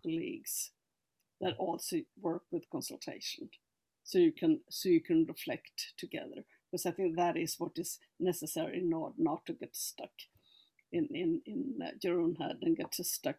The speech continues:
with, uh, trying to diagnose the children, even if you're a consultant, which is very easily done i-, if you don't have this sort of a reflection, uh, area where you can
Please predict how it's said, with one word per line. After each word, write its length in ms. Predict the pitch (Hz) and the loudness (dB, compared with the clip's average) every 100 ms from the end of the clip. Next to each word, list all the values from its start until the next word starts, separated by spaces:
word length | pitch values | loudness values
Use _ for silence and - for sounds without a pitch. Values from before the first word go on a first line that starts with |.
| - | -2
with, 180 | 165 - | -2 -2
uh, 60 | 165 | -6
trying 280 | - 156 - | -4 -4 -4
to 100 | - | -6
diagnose 520 | 190 151 - - - | -4 -4 -4 -4 -6
the 80 | - | -8
children, 460 | - 240 175 - 202 | -8 -8 -10 -10 -8
even 220 | 190 175 175 | -6 -6 -8
if 160 | - | -8
you're 160 | 180 - | -8 -8
a 60 | |
consultant, 640 | - - - 107 - - - - _ _ _ | -8 -10 -8 -12 -12 -14 -14 -14 _ _ _
which 180 | 294 254 | 0 4
is 140 | 269 | 2
very 300 | 180 185 175 | 4 6 8
easily 580 | 160 170 - 147 151 180 - - | 8 6 2 -4 -4 -6 -12 -2
done 340 | 131 156 180 - _ | -2 -2 -6 -10 _
i-, 120 | 180 - | -6 -4
if 280 | 180 165 - | -6 -6 -12
you 80 | - | -10
don't 300 | 170 170 180 | -6 -4 -6
have 160 | - - | -8 -12
this 140 | - - | -10 -8
sort 380 | - - - | -6 -6 -6
of 80 | - | -6
a 40 | 151 | -6
reflection, 1040 | 165 160 - - - - - - 262 262 - _ | -6 -8 -14 -16 -12 -10 -10 -8 -6 -8 -10 _
uh, 280 | - - - - _ _ - - | -12 -10 -12 -16 _ _ -14 -2
area 400 | 175 175 147 170 | 0 0 -2 -4
where 180 | 165 - | -4 -8
you 120 | - - | -10 -14
can 200 | - 196 | -14 -8